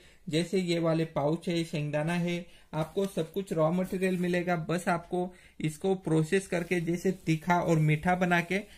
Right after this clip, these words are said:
आपको इस तरीके से पैक करना होगा। आप जो है खुद भी कर सकते हैं, आपके आस पड़ोस में महिला है, पुरुष है, उनसे भी आप ये काम करवा सकते हैं।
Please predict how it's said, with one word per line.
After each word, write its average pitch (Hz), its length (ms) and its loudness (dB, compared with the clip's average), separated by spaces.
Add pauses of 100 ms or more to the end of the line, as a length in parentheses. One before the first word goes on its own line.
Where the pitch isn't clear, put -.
(180)
आपको 156 320 0
इस 165 280 0
तरीके 185 280 2
से 190 140 0
पैक 156 440 0
करना 147 260 2
होगा। 180 420 2 (300)
आप 156 180 0
जो 190 140 4
है 196 60 6
खुद 175 240 -2
भी 185 200 0
कर 185 160 0
सकते 180 320 -6
हैं, 180 220 -4
आपके 151 300 -6 (140)
आस 151 300 -4
पड़ोस 175 340 -4
में 180 220 -4 (320)
महिला 156 300 0
है, 180 240 0
पुरुष 175 400 -6
है, 185 100 -2
उनसे 160 380 -4
भी 190 100 -4
आप 185 200 -4
ये 175 60 -4
काम 160 240 -4
करवा 151 340 -2
सकते 175 300 -8
हैं। 175 160 -6